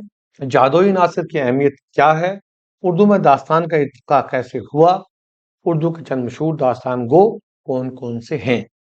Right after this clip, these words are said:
لانگ آنسر میں کیا کیا ہو سکتا ہے؟ اردو داستانی ادب کی ترقی میں میر امن کا کردار تفصیل کے ساتھ بیان کیجیے۔ داستان کے فن اور اس کی اہمیت پر ایک تفصیلی مضمون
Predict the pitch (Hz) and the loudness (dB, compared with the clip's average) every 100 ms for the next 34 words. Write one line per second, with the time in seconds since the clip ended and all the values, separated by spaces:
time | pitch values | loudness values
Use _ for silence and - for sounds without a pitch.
0 | - 135 147 185 202 196 196 190 165 175 | -6 2 2 2 -4 -6 -6 -8 -8 -6
1 | 180 160 165 160 185 180 233 233 _ _ | -4 -4 -6 -4 0 2 0 -6 _ _
2 | - 170 165 143 170 202 214 - _ _ | -12 -6 -6 -4 -2 0 -2 -12 _ _
3 | _ _ 165 143 143 139 - 160 175 151 | _ _ -10 0 0 0 -2 -4 -2 -4
4 | 170 165 160 - 156 - 185 170 156 170 | -6 -8 -10 0 0 0 -6 -4 -4 -6
5 | 160 _ _ 143 160 196 208 175 170 156 | -10 _ _ 0 4 6 4 2 -2 -2
6 | 139 - 123 147 170 185 - 165 156 - | -4 -4 0 4 4 2 -4 -4 -4 -4
7 | 233 208 - - - 113 _ _ 156 127 | -4 -4 -8 -14 -14 -16 _ _ -2 0
8 | 120 131 160 151 185 202 196 _ _ - | 0 -2 -8 -6 -4 -4 -8 _ _ -8
9 | 143 139 135 170 185 175 160 - 196 196 | 2 2 2 -2 -2 -4 -6 0 0 -2
10 | 151 - 151 135 139 160 160 151 143 - | -8 -10 -6 -4 -4 -4 -6 -10 -10 -8
11 | 143 - 185 190 208 139 104 113 127 | -8 -4 -4 -2 -2 -4 -4 -2 -2